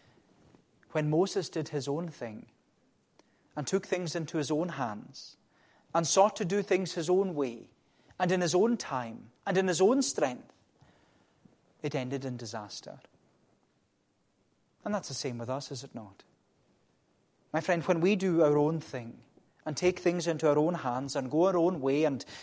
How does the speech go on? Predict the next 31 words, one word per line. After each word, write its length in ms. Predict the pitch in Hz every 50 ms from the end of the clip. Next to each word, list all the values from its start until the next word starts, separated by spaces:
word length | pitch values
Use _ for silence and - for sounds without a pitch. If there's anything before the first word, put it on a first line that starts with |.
| - -
uh, 100 | - 180
do 220 | 185 160 156 185 208
things 280 | 208 - 208 202 175
in 100 | 202 190
our 100 | 180 175
own 220 | 175 175 208 226 220
time 400 | - - - 131 135 143 156 156
and 120 | 156 151
in 120 | 170 190 226
our 100 | 220 208
own 160 | 196 208 220
strength, 540 | 202 - - - 135 127 127 135 120 - - - - - - -
it 140 | 156 139 -
always 500 | - - 147 147 160 170 165 156 - - -
ends 460 | 147 135 135 139 131 127 117 - - - - - - _ _ -
in 120 | 147 135
disaster. 640 | 120 135 117 - 127 107 101 98 - - - - - - -
And 80 | - 202
that's 160 | 226 226 -
what 100 | - 185
happened 360 | 143 131 170 160 - 160 139
to 100 | - -
Moses. 600 | 131 131 131 131 135 135 - - - - - - - _ _ _ _ _ _ _ _ _ - - - -
He 100 | 202 196
had 200 | 170 196 233 262
an 120 | 285 254
education, 800 | 233 233 196 226 214 - - - 160 143 123 - - - - - - _ _ _ _ _ _ _ _ _ _ _ _ _ _ _ _ _ _ _ _ _ _ _ _
but 120 | - 151 139
he 60 | 156
needed 300 | 139 156 165 175 196 165
experience 880 | 151 - - - - - 143 123 117 117 113 - - - - - -